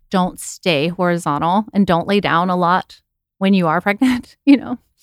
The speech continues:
Like, you wanna be upright and moving. You don't wanna just stay in one position. I know.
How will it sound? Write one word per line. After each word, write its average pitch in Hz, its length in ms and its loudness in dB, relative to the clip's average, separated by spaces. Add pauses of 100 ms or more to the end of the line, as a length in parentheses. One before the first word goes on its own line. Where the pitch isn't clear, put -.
(220)
Like, 233 140 -2
you 269 80 6
wanna 269 140 6
be 247 120 2
upright 190 340 2
and 180 120 -2
moving. 170 340 -6
You 196 80 -2
don't 190 140 0
wanna 185 180 -2
just 180 180 -10
stay - 180 -6
in - 100 -4
one 185 100 -6
position. - 360 -14 (180)
I 196 80 0
know. 170 240 -6